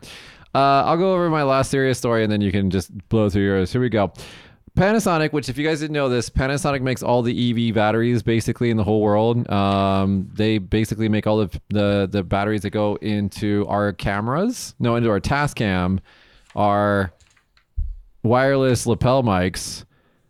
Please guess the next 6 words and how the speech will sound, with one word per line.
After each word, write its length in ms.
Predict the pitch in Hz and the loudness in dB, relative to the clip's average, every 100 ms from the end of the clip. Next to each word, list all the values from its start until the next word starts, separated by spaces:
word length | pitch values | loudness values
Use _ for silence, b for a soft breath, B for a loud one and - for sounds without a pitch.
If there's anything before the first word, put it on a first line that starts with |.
| _ _ _ _ _ - | _ _ _ _ _ -4
and 360 | 117 113 101 85 - _ - | 0 2 0 -4 -18 _ -6
Teslas. 600 | 117 101 104 87 78 - _ - _ _ - - _ _ - _ _ - | -2 0 0 -4 -4 -14 _ -20 _ _ -20 -20 _ _ -20 _ _ -12
'Cause 180 | - | -8
they 120 | - 110 | -2 -2
just 180 | - | 0
make, 260 | 110 - - | 0 -2 -4